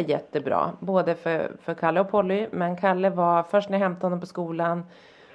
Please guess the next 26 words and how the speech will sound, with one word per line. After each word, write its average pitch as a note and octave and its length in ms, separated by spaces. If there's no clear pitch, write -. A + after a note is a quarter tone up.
så - 120
frågade E3+ 320
jag E3 80
lite E3+ 300
och E3 180
vi E3 60
pratade A3+ 540
en A3 160
hel E3 240
del F#3+ 340
och E3 80
lite D#3+ 220
sådär. D#3+ 280
Han F3+ 140
berättade F3+ 400
att E3 100
han E3 120
hade D#3 260
ju, D3+ 340
att - 180
en D#3+ 160
kanin E3+ 420
han F#3+ 120
hade, F3 180
hade E3 220
dött. - 440